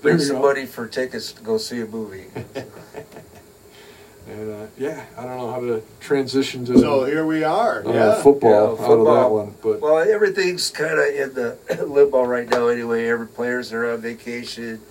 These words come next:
Speaker 1: And things are
Speaker 3: Everybody's on vacation,
Speaker 1: Yeah, everybody's
Speaker 3: right?
Speaker 1: on
Speaker 2: Yeah.
Speaker 1: vacation.
Speaker 2: They
Speaker 3: We
Speaker 2: sure
Speaker 3: did
Speaker 2: are.
Speaker 3: have one transaction, um, that I don't
Speaker 2: Mm-hmm.
Speaker 3: believe we got in last week. I think it came, uh, just, like, a day or two after our last podcast.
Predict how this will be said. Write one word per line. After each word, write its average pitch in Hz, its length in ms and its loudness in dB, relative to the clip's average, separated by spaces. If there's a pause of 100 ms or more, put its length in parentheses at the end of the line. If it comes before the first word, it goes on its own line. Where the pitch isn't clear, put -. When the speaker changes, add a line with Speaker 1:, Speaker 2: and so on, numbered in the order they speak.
(480)
Speaker 1:
And 208 320 -2
things 123 200 -8
are 160 60 -2
Speaker 3:
Everybody's 147 500 2
on 113 180 -8
vacation, 98 400 -10
Speaker 1:
Yeah, 120 120 0
everybody's 113 480 -4
Speaker 3:
right? 110 140 0
Speaker 1:
on 95 80 -6
Speaker 2:
Yeah. 113 60 -4
Speaker 1:
vacation. 107 520 -8 (200)
Speaker 2:
They 123 180 -4
Speaker 3:
We 160 60 2
Speaker 2:
sure 151 80 -2
Speaker 3:
did 165 220 2
Speaker 2:
are. 156 60 -4
Speaker 3:
have 160 260 0 (320)
one 147 320 -4
transaction, 147 880 -8 (800)
um, 123 320 0
that 123 160 -4
I 127 80 2
don't 127 240 -4
Speaker 2:
Mm-hmm. 120 240 -12
Speaker 3:
believe 143 760 -2
we 143 280 -8
got 143 360 -8
in 143 220 -8
last 143 360 -8
week. 156 140 -6
I 135 60 -4
think 131 300 -8
it - 0 -
came, 135 360 -8
uh, 110 100 -16
just, 123 280 -16
like, 127 140 -8
a 120 60 -10
day 123 160 -6
or 131 100 -2
two 131 200 -6
after 123 360 -8
our 117 60 -10
last 123 360 -8
podcast. 113 540 -10